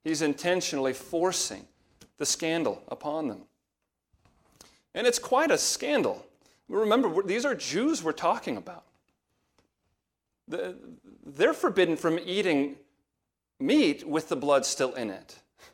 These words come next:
They're certainly forbidden from drinking blood. And he's telling them they must drink his blood if they are to have life in them. This is a pretty clear challenging of their skepticism. And I think that's obvious, and that fits. Jesus tends to do that. He is not afraid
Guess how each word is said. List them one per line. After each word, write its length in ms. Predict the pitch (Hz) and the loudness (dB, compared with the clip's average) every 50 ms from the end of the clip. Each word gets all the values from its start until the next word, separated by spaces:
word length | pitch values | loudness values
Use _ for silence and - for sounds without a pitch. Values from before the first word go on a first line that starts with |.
| _ _ _ _ | _ _ _ _
They're 80 | - - | -6 -2
certainly 340 | - - 277 311 254 247 202 | 2 4 4 4 4 0 0
forbidden 340 | - 190 156 190 196 185 156 | 0 2 4 4 2 2 2
from 200 | - 147 123 104 | 0 -2 -2 -2
drinking 640 | - 120 135 147 190 147 - - 160 117 110 101 | -4 -2 0 2 2 2 0 0 -2 -2 -2 -2
blood. 500 | - - 127 123 131 165 175 104 92 - - _ _ _ _ _ _ _ _ _ _ _ - _ _ _ _ _ _ _ - | -6 -4 -2 0 0 0 -2 -4 -6 -10 -16 _ _ _ _ _ _ _ _ _ _ _ -20 _ _ _ _ _ _ _ -4
And 100 | 165 175 | -2 0
he's 120 | 180 175 | 0 0
telling 320 | - 202 196 190 180 170 170 | 2 2 2 4 4 4 4
them 120 | 160 156 | 4 4
they 80 | 156 160 | 4 4
must 300 | 160 160 156 - 143 117 | 4 2 0 -2 -4 -4
drink 360 | 117 143 175 226 254 254 - | -2 0 0 2 0 0 -2
his 200 | 240 226 - - | -4 -6 -6 -4
blood 500 | 151 190 196 220 226 156 - - - - - - _ _ _ _ _ _ _ _ _ _ _ _ _ _ - | -2 0 0 0 0 -2 -4 -8 -14 -16 -20 -20 _ _ _ _ _ _ _ _ _ _ _ _ _ _ -10
if 160 | - 147 - | -8 -4 2
they 100 | 160 160 | 4 6
are 80 | 170 170 | 6 6
to 60 | 175 | 6
have 180 | 180 190 185 185 | 4 2 2 4
life 300 | 196 208 214 214 214 - | 4 2 2 2 0 -4
in 100 | 139 104 | -6 -6
them. 140 | - - - _ _ _ - | -6 -10 -16 _ _ _ -12
This 120 | - - 226 | -8 -6 -4
is 120 | 214 - | -4 -4
a 40 | - | -4
pretty 240 | - - 226 220 - | -4 -4 -4 -4 -2
clear 200 | - 202 190 190 | 2 2 2 2
challenging 720 | 190 - - - 202 214 233 214 156 113 101 117 117 120 | 2 -2 -4 -4 -2 -2 -2 -2 -2 -2 -4 -4 -6 -4
of 100 | 120 120 | -4 -2
their 240 | - 117 123 139 - - - - _ _ _ - | 0 0 0 0 -2 -8 -18 -20 _ _ _ -12
skepticism. 840 | - - - - 101 202 - - 123 - - 95 - - - - - _ _ _ _ _ _ _ _ _ _ _ _ _ - | -10 -8 -4 -4 -4 -4 -4 -8 -8 -6 -6 -8 -10 -12 -16 -18 -20 _ _ _ _ _ _ _ _ _ _ _ _ _ -6
And 120 | 143 143 143 | -4 -2 -2
I 60 | 143 | -2
think 180 | - 170 147 | -2 -4 -2
that's 200 | - 156 156 - | -2 -2 0 2
obvious, 480 | 190 185 196 185 - 117 110 107 - - | 2 2 2 2 0 -2 -2 -2 -2 0
and 120 | 139 143 | 0 2
that 120 | 160 165 - | 2 0 -2
fits. 360 | - - - 233 185 - - | -2 0 2 2 2 2 -2
Jesus 380 | - 156 165 160 147 135 - - | -4 -2 -2 -2 -2 -6 -8 -6
tends 320 | - 180 170 165 156 - | -4 -4 -2 -2 -4 -6
to 100 | - 147 | -8 -6
do 220 | 123 147 165 165 | -2 0 2 2
that. 240 | 135 110 98 82 95 | 2 0 -2 -4 -6
He 80 | 123 139 | -4 -4
is 180 | 139 123 131 | -2 -2 -2
not 220 | 139 139 147 151 190 | -2 -2 -2 -2 -4
afraid 640 | - - - 170 170 175 170 156 123 117 113 - - | -4 -6 -2 0 2 2 4 2 2 0 -2 -4 -8